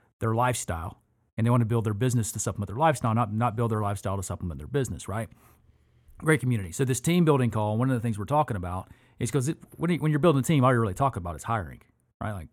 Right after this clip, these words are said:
just training your managers, building them up. It's like, all right, what are the important things, and what should guide your decision making? And my, like, foundational belief is f-, specifically to the leader or the founder of the company is,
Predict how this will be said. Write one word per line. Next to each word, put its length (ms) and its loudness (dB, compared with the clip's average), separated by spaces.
just 220 -14
training 220 -2
your 80 0
managers, 380 -2
building 280 -8
them 100 -4
up. 140 -10
It's 160 0
like, 160 0
all 220 0
right, 100 0
what 120 2
are 40 2
the 100 2
important 380 -4
things, 400 -12
and 180 -2
what 160 0
should 200 -4
guide 240 -2
your 80 -6
decision 380 -2
making? 320 -14
And 200 2
my, 320 6
like, 160 -8
foundational 560 2
belief 480 -6
is 300 -2
f-, 80 -20
specifically 640 0
to 140 0
the 80 -2
leader 340 2
or 60 2
the 80 -2
founder 320 0
of 80 -6
the 80 -12
company 400 -12
is, 340 -2